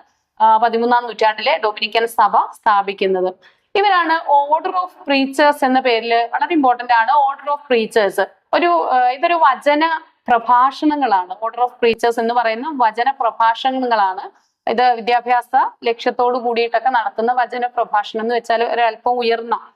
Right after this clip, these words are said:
പ്ലാറ്റ്ഫോമിൽ കയറി നിന്നിട്ട് ആളുകളെ അഭിസംബോധന ചെയ്തുകൊണ്ട് പ്രസംഗിക്കുക, അതാണ് വചന പ്രഭാഷണം, ആ, പ്രചാരണം എന്നൊക്കെ പറയുന്നത്. ആ, അപ്പോ ഇതാണ്, ആ, നമുക്ക്, ആ, ഇവരെ ഡൊമിനിക്കൻസിനെ കുറിച്ച് പറയാനുള്ളത്.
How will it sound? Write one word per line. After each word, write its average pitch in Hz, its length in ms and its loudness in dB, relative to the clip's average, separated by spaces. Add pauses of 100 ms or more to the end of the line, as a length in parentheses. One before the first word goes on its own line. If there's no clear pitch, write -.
(220)
പ്ലാറ്റ്ഫോമിൽ 254 580 0
കയറി 247 320 0
നിന്നിട്ട് 233 520 -2 (300)
ആളുകളെ 233 520 0 (220)
അഭിസംബോധന 247 680 0
ചെയ്തുകൊണ്ട് 233 440 -2
പ്രസംഗിക്കുക, 320 720 0 (120)
അതാണ് 247 300 0
വചന 214 300 -2
പ്രഭാഷണം, 214 680 -2 (120)
ആ, 208 80 0
പ്രചാരണം 208 560 -2
എന്നൊക്കെ 202 320 -4
പറയുന്നത്. 196 460 0 (500)
ആ, - 20 2
അപ്പോ 254 580 2 (100)
ഇതാണ്, 262 480 0 (880)
ആ, 202 360 6
നമുക്ക്, 220 460 0 (460)
ആ, 214 200 2
ഇവരെ 233 260 2
ഡൊമിനിക്കൻസിനെ 269 720 0
കുറിച്ച് 233 260 -6
പറയാനുള്ളത്. 196 640 -2